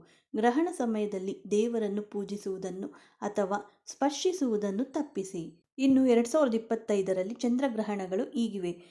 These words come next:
ಎರಡ್ ಸಾವಿರದ ಇಪ್ಪತ್ತೈದರ ಮೊದಲ ಚಂದ್ರಗ್ರಹಣ ಯಾವಾಗ? ಎರಡ್ ಸಾವಿರದ ಇಪ್ಪತ್ತೈದರ ಹೊಸ ವರ್ಷದಲ್ಲಿ ಚಂದ್ರಗ್ರಹಣವು ಮೊದಲು ಸಂಭವಿಸುತ್ತದೆ. ಮಾರ್ಚ್ ಹದಿನಾಲ್ಕರಂದು ಪೌರ್ಣಿಮೆ ದಿನದಂದು ಸಂಭವಿಸಲಿದೆ.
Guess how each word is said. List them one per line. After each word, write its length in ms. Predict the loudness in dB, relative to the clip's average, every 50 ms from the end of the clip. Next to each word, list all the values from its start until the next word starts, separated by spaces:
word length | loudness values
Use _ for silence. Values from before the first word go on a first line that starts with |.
| _ _ _ 0
ಎರಡ್ 220 | 2 2 2 2
ಸಾವಿರದ 280 | 2 2 2 2 0 -2
ಇಪ್ಪತ್ತೈದರ 560 | -4 -4 -6 -6 -2 0 -2 0 0 -2 -4 -6 -4
ಮೊದಲ 340 | -4 -4 -4 -2 0 2 2 2 0
ಚಂದ್ರಗ್ರಹಣ 640 | 0 0 2 2 4 2 0 -2 -2 -2 -2 -2 -4 -4 -2
ಯಾವಾಗ? 480 | 0 0 2 0 0 -2 -6 -6 -6 -8 -10 -12 -14 -20 -20 _ _ _ 0
ಎರಡ್ 220 | 2 2 2 4
ಸಾವಿರದ 280 | 4 4 4 4 2 0
ಇಪ್ಪತ್ತೈದರ 500 | -2 -2 -2 -2 0 0 0 0 0 -2
ಹೊಸ 240 | -2 -4 -8 -4 -2 0
ವರ್ಷದಲ್ಲಿ 600 | 0 0 -2 -2 -4 -4 -4 -4 -4 -4 -6 -6
ಚಂದ್ರಗ್ರಹಣವು 840 | -6 -6 -6 -4 -2 -2 -2 0 -2 -4 -4 -6 -8 -6 -6 -8 -8 -10 -14 -20 _ _ _ _
ಮೊದಲು 360 | 2 2 4 4 4 4 4
ಸಂಭವಿಸುತ್ತದೆ. 840 | 2 0 0 0 0 0 0 0 0 -2 -6 -8 -6 -6 -4 -4 -4 -4 -6 -10 -18 _ _ _ _ _ _ _ _ _ _ _ _ _ _
ಮಾರ್ಚ್ 360 | 2 4 4 2 2 -2 -2
ಹದಿನಾಲ್ಕರಂದು 840 | -2 -2 -2 0 0 2 2 2 2 0 0 0 0 -2 0 -2 -2 -2
ಪೌರ್ಣಿಮೆ 480 | 0 0 0 2 2 4 4 4 2 2
ದಿನದಂದು 500 | 0 -4 -4 -4 -6 -6 -4 -4 -4 -2
ಸಂಭವಿಸಲಿದೆ. 880 | 2 2 4 4 4 4 2 2 -2 -2 -2 0 0 -2 -2 -2 -4